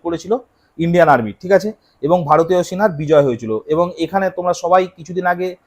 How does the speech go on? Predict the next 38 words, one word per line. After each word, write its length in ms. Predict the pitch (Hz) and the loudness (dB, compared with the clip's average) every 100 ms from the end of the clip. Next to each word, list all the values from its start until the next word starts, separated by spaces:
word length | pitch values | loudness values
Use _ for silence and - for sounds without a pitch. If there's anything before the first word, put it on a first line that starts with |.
| _ _ | _ _
মানে, 120 | 135 | -8
সেই 80 | 151 | -6
বিক্রম 440 | 139 135 - 185 170 | -4 -4 0 0 2
বাত্রার 420 | 160 - 190 170 156 _ | 0 2 4 4 2 _
যে 140 | 139 151 | -8 -8
সিনেমা, 440 | - 175 151 95 _ | -6 -6 -6 -8 _
সেটা 200 | - 151 | -10 -6
তোমরা 200 | 170 170 | -2 -2
সবাই 220 | 165 165 | -2 0
দেখেছো, 260 | 165 156 151 | 0 -2 -2
এই 100 | 151 | -6
তোমরা 180 | 156 156 | -6 -6
ছবি 220 | 151 151 | -6 -8
দেখতে 220 | 147 - | -8 -4
পাচ্ছ। 280 | 143 131 - 190 _ _ - | -2 -2 -8 -20 _ _ -8
ওনার 140 | 147 | -4
একটা 160 | 156 160 | -2 -2
বিখ্যাত 400 | 147 160 - 185 | -4 -4 -4 -4
স্লোগান 400 | 175 170 165 165 | -4 -4 -2 -2
ছিল, 120 | 175 | -4
"ইয়ে 240 | 180 156 | -4 -4
দিল 240 | 151 160 170 | -4 -4 -2
মাঙ্গে 320 | 160 151 151 | -2 -2 -4
মোর", 280 | 143 117 95 - | -4 -6 -8 -12
তাই 140 | 156 | -10
না? 200 | 180 107 _ _ _ | -8 -10 _ _ _
আগে 200 | - 143 | -6 -4
কোকাকোলার 600 | 165 160 170 165 175 175 165 - | -2 0 0 2 8 8 8 0
বিজ্ঞাপন 400 | 135 151 165 170 | -8 0 2 2
দিত 160 | 151 135 | 0 -2
এইটা, 260 | 113 95 90 _ _ - | -4 -6 -16 _ _ -10
তাই 80 | 185 | -8
না? 60 | |
"এ 220 | 143 151 | -8 -6
দিল 200 | 151 165 | -4 -2
মাঙ্গে 300 | 160 156 160 | -2 -2 -2
মোর।" 240 | 156 151 208 - _ _ _ | -4 -4 -6 -10 _ _ _
তো 200 | 143 143 | -4 -4